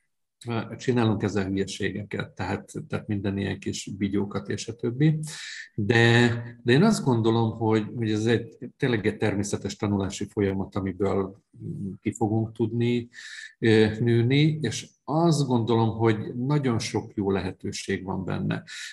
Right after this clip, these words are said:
Ha, ha arra gondolok, hogy, ö, ö, átalakítható a tárgyalkotás, hogy, ö, ö,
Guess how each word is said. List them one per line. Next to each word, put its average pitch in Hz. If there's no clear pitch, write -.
Ha, 113
ha 113
arra 180
gondolok, 120
hogy, 104
ö, 107
ö, 104
átalakítható 110
a 95
tárgyalkotás, 95
hogy, 101
ö, 104
ö, 98